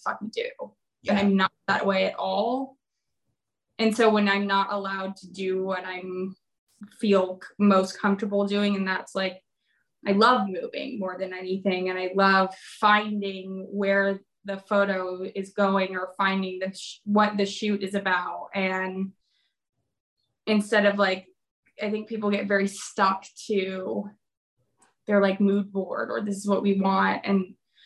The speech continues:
Speaker 1: there's nothing more I hate more than, like, being told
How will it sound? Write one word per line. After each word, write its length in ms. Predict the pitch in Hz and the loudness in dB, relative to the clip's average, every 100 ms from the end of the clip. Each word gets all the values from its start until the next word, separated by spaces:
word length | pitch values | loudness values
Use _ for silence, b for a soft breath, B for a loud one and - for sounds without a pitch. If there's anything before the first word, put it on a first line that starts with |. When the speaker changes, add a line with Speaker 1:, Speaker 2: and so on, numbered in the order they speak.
| b b | b b
Speaker 1:
there's 240 | 226 208 | 2 4
nothing 300 | 208 208 220 | 4 4 6
more 380 | 208 190 190 - | 6 6 2 -2
I 100 | - | -4
hate 260 | 190 190 190 | -2 -2 -2
more 320 | 196 - 226 | -2 0 0
than, 180 | 226 240 | 0 -2
like, 220 | 240 233 | -4 -4
being 220 | 110 214 | -6 -6
told 420 | 202 202 196 123 | -2 0 2 0